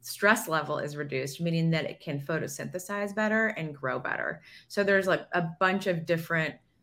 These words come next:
things that all happen together. But I'd say that, in short, the one thing that is really the, the transformational aspect is that removal of evaporation, the water on the surface. That also, of course, reduces weeds and those kinds of things. Um,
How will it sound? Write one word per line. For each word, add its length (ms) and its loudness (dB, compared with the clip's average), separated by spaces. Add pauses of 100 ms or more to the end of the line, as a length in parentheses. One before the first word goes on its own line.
(360)
things 280 4
that 160 0
all 160 2
happen 320 2
together. 420 2
But 140 4
I'd 160 2
say 80 2
that, 240 -2
in 120 -2
short, 480 0
the 80 2
one 360 0
thing 240 0
that 140 2
is 180 -2
really 300 -2
the, 440 -2
the 80 -6
transformational 760 -4
aspect 480 -2
is 120 -8
that 200 -2
removal 800 0 (160)
of 120 -2
evaporation, 680 -2
the 100 0
water 320 2
on 140 -2
the 60 -8
surface. 560 -10 (220)
That 100 2
also, 280 4
of 140 0
course, 320 2
reduces 640 -2
weeds 400 0
and 100 -4
those 160 -4
kinds 280 -10
of 80 -20
things. 420 -12 (480)
Um, 460 4